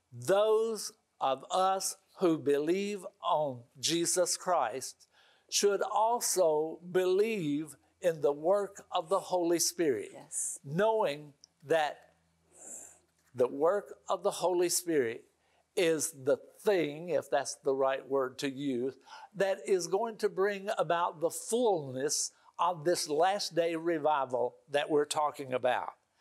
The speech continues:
Speaker 1: But again, Jesus delivered this at a time that he was still here on earth, and at that point in time, he was the teacher, he was the guide, he was the one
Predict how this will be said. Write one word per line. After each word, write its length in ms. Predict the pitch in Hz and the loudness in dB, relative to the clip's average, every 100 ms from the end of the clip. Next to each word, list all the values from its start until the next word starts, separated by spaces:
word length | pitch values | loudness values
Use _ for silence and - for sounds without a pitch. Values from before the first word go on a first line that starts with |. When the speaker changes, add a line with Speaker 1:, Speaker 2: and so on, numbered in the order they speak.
| - - - - _ | -20 -20 -20 -20 _
Speaker 1:
But 300 | 139 160 160 | 0 0 2
again, 580 | 185 160 190 139 87 - _ _ - | 0 0 -2 -4 -8 -16 _ _ -4
Jesus 500 | 127 226 233 208 - | 0 2 2 2 0
delivered 680 | 160 175 175 233 214 165 | 0 2 4 2 2 0
this 300 | 135 151 165 - | 0 0 0 -2
at 140 | 170 160 | -2 -4
a 80 | |
time 640 | 165 - 190 170 151 147 151 _ _ | -6 -6 -2 0 -2 -8 -14 _ _
that 200 | 151 170 | 0 0
he 220 | 147 254 277 | 0 0 4
was 240 | 220 170 | 4 2
still 300 | - 175 160 | 2 2 2
here 280 | 147 156 143 | 0 2 2
on 200 | 139 135 | 2 0
earth, 360 | 160 139 175 - - - - - | 0 2 0 -2 -18 -20 -14 -2
and 200 | 208 202 220 | 0 0 -2
at 200 | 170 170 | -2 2
that 320 | 208 - - | 0 0 -4
point 280 | 208 190 165 | 0 0 0
in 180 | 160 | -6
time, 460 | 151 151 147 143 151 - _ _ | -6 -4 -2 -2 -6 -14 _ _
he 240 | 202 262 | -2 0
was 300 | 254 214 - | 4 2 2
the 120 | 165 - | -2 -4
teacher, 540 | - 175 - 160 175 | -2 -4 -4 -4 -4
he 260 | 156 226 269 | 0 2 2
was 300 | 254 240 - | 2 -2 0
the 140 | 202 | 0
guide, 480 | 160 147 139 139 139 - - | 2 2 2 -2 -6 -16 -20
he 200 | - 220 | -2 -2
was 340 | 240 226 208 - | 2 2 2 2
the 100 | 190 | 0
one 480 | 180 170 160 160 | 2 2 2 0